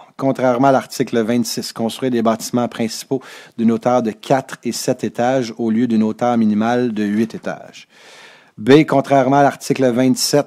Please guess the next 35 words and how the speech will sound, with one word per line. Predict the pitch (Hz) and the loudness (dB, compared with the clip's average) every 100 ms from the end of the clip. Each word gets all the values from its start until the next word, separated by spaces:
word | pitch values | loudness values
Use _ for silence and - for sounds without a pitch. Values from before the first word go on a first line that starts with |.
| - | -2
construire | - 131 - - 139 | -2 -2 -2 -2 0
des | 127 113 | 0 0
bâtiments | 120 123 - 127 127 | 2 0 -2 0 0
principaux | 127 123 113 - 143 | 0 -4 -4 -4 0
avec | 123 110 113 | 0 0 -2
un | 107 | -4
rapport | 110 117 | -2 -4
plancher | 117 117 110 - 131 | -4 -4 -4 -4 -4
de | 110 | -4
cent | - 131 | -4 -4
quarante-deux | 127 117 117 107 117 120 | -2 0 0 0 0 -2
point | 113 | -6
trois | 98 - 117 | -6 -6 -4
pour | 117 - 110 | -4 -8 -12
cent | - 117 120 - - - - | -8 -6 -8 -12 -20 -20 -6
au | 117 | 0
lieu | 113 123 | 2 2
d'un | 117 | 0
rapport | 110 110 120 | -2 0 -2
plancher | 120 117 - 127 | 0 -4 -4 -6
terrain | 113 107 104 117 | -4 -4 -2 0
minimal | 117 107 104 110 123 123 107 | 2 2 2 0 0 -2 -4
de | |
cent | 104 - 123 | -6 -6 -6
cinquante | - 113 113 104 | -4 -4 -4 -6
pour | 107 - | -8 -8
cent | 123 120 - - | -8 -8 -12 -12
dans | - | -4
la | 113 110 | -2 -2
zone | 123 120 - | -2 -2 -2
R | 123 113 | -6 -6
C | - 131 | -4 -6
trois | 117 113 | -4 -4
cent | 107 123 120 | -4 -4 -4
trente-sept, | 113 113 107 - 131 135 | -4 -6 -6 -6 -4 -4